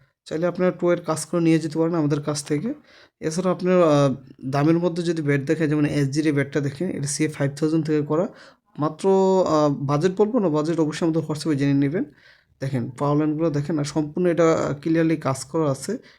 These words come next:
বাদাই টাদাই সব কিছু দেওয়া আছে। তারপর হচ্ছে যেমন এসজি আরেকটি স্টিকার লাগাইছি কালার ম্যাচিং করে। তো এটা দেখেন, পাওয়ার লাইনগুলো দেখেন, দেখার মতো ভাই,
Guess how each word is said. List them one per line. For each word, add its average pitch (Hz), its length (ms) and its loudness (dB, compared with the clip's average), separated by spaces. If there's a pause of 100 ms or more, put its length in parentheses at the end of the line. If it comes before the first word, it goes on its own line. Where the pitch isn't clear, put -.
(160)
বাদাই 135 340 0
টাদাই 151 240 0
সব 147 260 -6
কিছু - 200 -4
দেওয়া 127 240 0
আছে। - 200 -8 (2000)
তারপর 175 280 -2
হচ্ছে 180 220 -2
যেমন 180 240 2
এসজি 151 380 2
আরেকটি 156 320 0
স্টিকার 139 260 -4
লাগাইছি 127 420 -4
কালার 139 260 -2
ম্যাচিং 139 320 0
করে। 147 240 -2 (720)
তো 156 80 0
এটা 147 220 4
দেখেন, 147 200 2
পাওয়ার 151 260 2
লাইনগুলো 151 300 2
দেখেন, 127 260 -4
দেখার 139 240 0
মতো 123 260 -2
ভাই, 120 180 -4